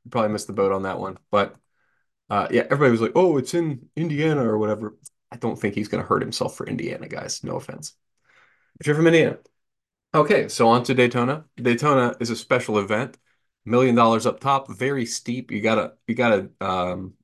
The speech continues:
definitely cater your lineup set to the competition. So I have, like, twenty-five, twenty-five for Daytona, I think it is right now. So I wanna win at least a hundred thousand dollars because I remember how fun that was last year,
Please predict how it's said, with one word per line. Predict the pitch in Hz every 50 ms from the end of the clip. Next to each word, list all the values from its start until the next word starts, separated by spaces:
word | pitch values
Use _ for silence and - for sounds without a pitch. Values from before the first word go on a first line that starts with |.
| _ _ -
definitely | - 120 117 - 120 110 107 104 101 98 95 - - - -
cater | - 131 127 120 120 120 113
your | 107 104 107 104 104 101 101 101 98
lineup | 104 101 98 98 98 95 98 - -
set | - - - 95 92 87 - - _ _ _ _ _ _ _ _
to | - 135 127 113
the | 117
competition. | - - 98 87 - - - 92 - - - - _ _ _ _ _ _ _ _ _ _ _
So | - - 117 107 101 101
I | 101 101 107
have, | 104 104 101
like, | 101 92 92 -
twenty-five, | - - 104 98 90 - - - - - 101 107 131 151 165 165 - - _ _ _ _ _ -
twenty-five | - 131 135 131 - 135 131 139 139
for | - 143
Daytona, | 139 139 131 139 143 139 139
I | 139 135
think | 135 147 135 -
it | 143
is | 143 139 135
right | 147 143
now. | 143 143 143 143 139 - _ _ _ _ _ _ _
So | - - 127 117 117 113 - - _
I | - 120
wanna | 120 135 147 143 135
win | 123 123 123 120 -
at | -
least | 95 110 113 113 113 - -
a | - -
hundred | 101 110 110 107 98
thousand | - 98 98 104 107 101
dollars | 95 90 90 95 95 95 -
because | - 104 - - 98 87 -
I | 95
remember | 95 98 98 98 104
how | 98 104
fun | - - 110 104 113
that | 107 110
was | 120 120 -
last | 110 101 98 98 - -
year, | - 104 98 98 117 -